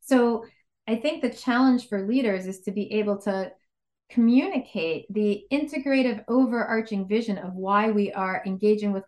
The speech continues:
coal to get rid of coal, how we are managing that transition over time.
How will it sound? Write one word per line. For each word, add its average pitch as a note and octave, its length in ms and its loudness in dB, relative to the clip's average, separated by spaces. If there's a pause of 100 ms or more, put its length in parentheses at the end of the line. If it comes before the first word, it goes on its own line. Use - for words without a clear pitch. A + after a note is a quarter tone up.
coal F#3+ 200 -2
to F3 280 -8
get F#3 200 -4
rid G3+ 160 0
of G3 160 -8
coal, - 440 -10 (220)
how A#3 240 2
we A#3+ 160 2
are G#3 100 2
managing G#3 540 2
that E3 160 -4
transition F#3 640 -8
over F#3 320 -8
time. G3 400 -6